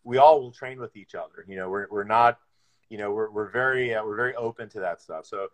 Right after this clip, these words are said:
I think a lot of people will come to our club, you know, just to visit and get a chance to train with us. But I, you know, I always tell people, like, be super open, um, you know, be really open,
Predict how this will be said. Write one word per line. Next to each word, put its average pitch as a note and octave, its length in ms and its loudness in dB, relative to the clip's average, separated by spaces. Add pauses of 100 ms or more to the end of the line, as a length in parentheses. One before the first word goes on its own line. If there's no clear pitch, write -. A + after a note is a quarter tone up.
(220)
I A#3 40 -16
think B3 80 -8
a F#3+ 40 0
lot C#3+ 180 8
of D3 80 -6
people C3+ 300 -12
will A#2 80 -12
come A2 280 -12
to - 80 -14
our A2 180 -8
club, G2+ 400 -8 (840)
you G#2+ 80 -20
know, G#2 140 -12
just G#2 220 -16
to A2+ 80 -14
visit G#2 500 -4
and G2 100 -20
get G2+ 140 -2
a G2+ 40 -10
chance G2+ 280 -12
to G#2+ 80 -16
train G2 300 -12
with F#2+ 160 -6
us. F#2+ 320 0
But E2+ 160 -10 (360)
I, C3+ 160 2
you D3+ 120 -8
know, C3 80 0
I C3 80 2
always D3 180 -2
tell D#3 160 -2
people, C3+ 220 -14
like, G#2+ 180 -10
be D3 140 -18
super D3+ 420 -8
open, A2+ 300 -4 (640)
um, G#2 560 -2
you A#2 100 -12
know, G2 80 -6
be A2 200 -10
really A2+ 400 2
open, A#2 600 -6